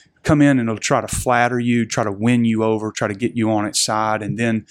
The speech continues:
after it, it, it's done flattering you, if they see it's not working, it'll try to emotionally manipulate you and try to get you to do things and,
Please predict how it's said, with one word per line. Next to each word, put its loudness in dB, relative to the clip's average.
after 0
it, -2
it, -4
it's -2
done 2
flattering 2
you, 4
if -4
they -2
see 2
it's 0
not -2
working, 0
it'll 0
try 0
to 0
emotionally 0
manipulate 0
you 2
and -2
try -2
to -6
get -4
you -2
to -8
do 2
things -2
and, -8